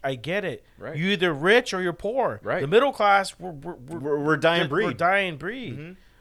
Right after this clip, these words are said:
Speaker 1: How long could I, I, I, I be at this level
Speaker 2: We're
Speaker 1: before
Speaker 2: going, we're
Speaker 1: I
Speaker 2: gonna go
Speaker 1: drop
Speaker 2: one way
Speaker 1: level?
Speaker 2: or the other. Yeah. Yep. We're
Speaker 1: You
Speaker 2: either
Speaker 1: know,
Speaker 2: gonna
Speaker 1: I
Speaker 2: be
Speaker 1: work for a good industry
Speaker 2: Yeah.
Speaker 1: where we're always, we're now, we're booming because
Speaker 2: Right.
Speaker 1: everybody needs packages
Speaker 2: Right.
Speaker 1: delivered to them.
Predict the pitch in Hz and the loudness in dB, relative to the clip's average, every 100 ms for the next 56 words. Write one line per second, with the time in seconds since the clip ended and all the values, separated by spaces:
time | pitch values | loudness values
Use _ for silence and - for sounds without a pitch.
0 | _ - 190 214 220 220 196 190 185 - | _ 2 4 6 4 2 0 4 4 2
1 | 147 - - 139 147 143 135 135 117 175 | -2 -4 -8 -4 -4 -4 -4 -4 -6 -4
2 | 202 170 - 160 139 147 196 170 147 135 | 0 -2 -2 -6 -4 -2 0 -2 -6 -4
3 | 135 147 143 135 - _ 131 151 185 151 | -2 2 2 0 -8 _ 2 2 6 8
4 | 160 226 190 170 143 135 123 95 98 113 | 8 6 4 4 4 2 -2 -6 -8 -6
5 | 110 - - _ _ _ _ _ - 135 | -6 -10 -20 _ _ _ _ _ -10 -10
6 | - _ _ _ - 117 139 180 185 175 | -10 _ _ _ -14 -8 -2 0 2 4
7 | 202 - 185 151 160 170 208 196 - 170 | 2 0 -2 -2 0 0 -2 -8 -4 0
8 | 110 147 147 170 156 131 123 127 135 165 | 2 2 2 2 -2 -8 -12 -10 -4 0
9 | 175 135 131 123 160 214 135 113 110 123 | 0 0 -4 0 0 0 -2 -8 -8 2
10 | 117 147 135 131 131 123 - 143 - 131 | 2 2 0 -6 -8 -10 -8 -10 -10 -12
11 | 117 139 147 185 180 143 113 | -6 -4 -2 -4 -4 -6 -10